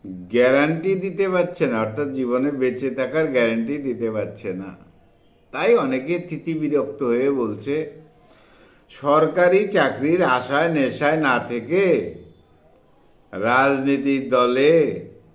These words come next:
নাম লিখে নাও, তবু কিছু জুটবে।" এরকম একটা পরিস্থিতি হয়ে গেছে।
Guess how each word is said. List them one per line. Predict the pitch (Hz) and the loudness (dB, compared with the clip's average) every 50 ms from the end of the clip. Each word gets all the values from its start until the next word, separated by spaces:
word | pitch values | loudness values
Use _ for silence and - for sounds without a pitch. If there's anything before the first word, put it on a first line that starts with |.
| _ _ _ _ _ - - | _ _ _ _ _ -20 -20
নাম | 101 104 107 113 120 123 123 123 120 | -12 -6 -2 -2 0 0 0 0 -2
লিখে | 113 110 104 107 - 117 110 | -2 -4 -6 -6 -6 -6 -6
নাও, | 101 95 85 80 78 - - - - - _ _ _ _ _ _ - - _ _ _ _ _ _ _ _ _ _ _ _ _ _ _ _ _ _ _ _ _ _ _ _ | -6 -6 -10 -12 -14 -16 -20 -20 -20 -20 _ _ _ _ _ _ -20 -20 _ _ _ _ _ _ _ _ _ _ _ _ _ _ _ _ _ _ _ _ _ _ _ _
তবু | - 127 135 147 190 | -2 -2 -2 -2 -4
কিছু | 202 - 214 175 - - 139 135 127 | -6 -6 -6 -8 -6 -4 -4 -4 -2
জুটবে।" | 123 127 120 113 95 85 85 82 82 - - - - - _ _ _ _ _ _ _ _ _ _ _ _ _ _ _ _ _ _ _ _ _ _ _ _ _ _ _ _ _ - | -2 0 0 -2 -2 -4 -8 -12 -14 -16 -16 -20 -20 -20 _ _ _ _ _ _ _ _ _ _ _ _ _ _ _ _ _ _ _ _ _ _ _ _ _ _ _ _ _ -6
এরকম | 143 190 196 208 208 220 214 | -6 -4 -4 -4 -8 -10 -10
একটা | - 226 214 - - | -10 -12 -12 -12 -10
পরিস্থিতি | - 139 131 131 127 - - - - 143 139 - 175 156 | -8 -6 -4 -4 -6 -8 -12 -10 -10 -10 -8 -8 -8 -6
হয়ে | 143 131 117 107 101 95 | -4 -4 -4 -4 -4 -6
গেছে। | 87 85 82 - - - - | -8 -10 -14 -18 -20 -20 -20